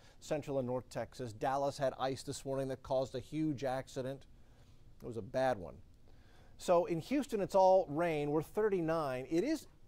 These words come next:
of interest. You see the transition zone, Austin to Tyler. But now in Washington County, hello, Brenham, we're getting reports this evening right now that there is a little bit of ice building up on some of the bridges and overpasses in Brenham and Washington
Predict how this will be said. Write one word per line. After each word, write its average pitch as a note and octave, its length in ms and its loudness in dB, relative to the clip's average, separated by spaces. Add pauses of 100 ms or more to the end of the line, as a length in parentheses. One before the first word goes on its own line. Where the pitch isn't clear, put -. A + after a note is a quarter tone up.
of E3 160 0 (160)
interest. F#3 460 -4
You E3 80 -2
see A3 180 -6
the F3 100 -4
transition F3+ 720 -2
zone, D3 360 0
Austin D#3 420 -2
to C3 80 -4 (180)
Tyler. D#3+ 380 0 (480)
But E3 160 0
now A#3 240 2
in F3 160 2
Washington G3 680 4
County, F3+ 440 -2
hello, G3 240 2
Brenham, C#3 500 0 (420)
we're E3 140 2
getting G#3+ 320 2
reports G3+ 720 2 (160)
this F#3+ 240 8
evening E3 380 0
right F3 240 2
now F#3 340 2
that C#3+ 220 2
there E3+ 320 4
is E3 320 6
a D#3 40 6
little E3 300 4
bit G#3+ 140 6
of G3+ 80 6
ice G#3 260 2
building D#3+ 380 2
up D#3+ 120 0
on D3+ 120 0
some E3 180 -4
of D#3+ 60 -2
the D#3+ 80 2
bridges D#3 400 -2
and F#3+ 100 0
overpasses D3+ 720 0 (400)
in D3 160 -2
Brenham E3+ 480 2
and D3 220 -4
Washington D#3+ 560 2